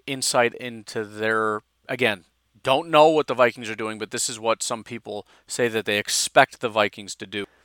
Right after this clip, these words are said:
They said, "M-, wide receiver is a very big need for them at this point, now that they lost Stefon Diggs." However, they're probably not gonna do that day one.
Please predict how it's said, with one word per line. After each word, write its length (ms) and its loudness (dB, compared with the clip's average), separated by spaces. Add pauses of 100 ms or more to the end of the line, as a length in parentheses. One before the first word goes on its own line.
(200)
They 120 -4
said, 320 0
"M-, 200 -12 (200)
wide 240 6
receiver 400 -2
is 120 -4
a 100 2
very 440 -2
big 600 -4 (420)
need 440 -4
for 140 -4
them 200 0
at 100 0
this 160 -6
point, 340 -6 (220)
now 140 2
that 120 -8
they 100 -2
lost 300 0
Stefon 300 -2
Diggs." 240 -4
However, 480 2
they're 140 -8
probably 500 4
not 200 6
gonna 180 -6
do 120 -10
that 220 2
day 140 0
one. 340 -4